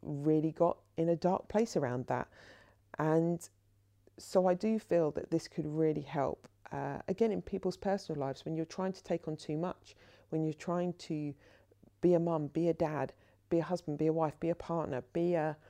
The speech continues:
uh, the cleaner, be the cook, be the, uh, homemaker, be everything,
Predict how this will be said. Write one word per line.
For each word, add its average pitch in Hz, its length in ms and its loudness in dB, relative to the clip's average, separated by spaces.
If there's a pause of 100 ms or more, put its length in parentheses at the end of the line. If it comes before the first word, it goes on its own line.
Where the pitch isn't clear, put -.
(600)
uh, - 60 -12 (120)
the - 120 -2
cleaner, 180 440 0
be 180 260 0
the 160 560 2
cook, - 480 -4
be 175 160 0
the, 160 300 2 (600)
uh, - 640 -14
homemaker, 180 680 0
be 196 260 2 (240)
everything, 196 840 0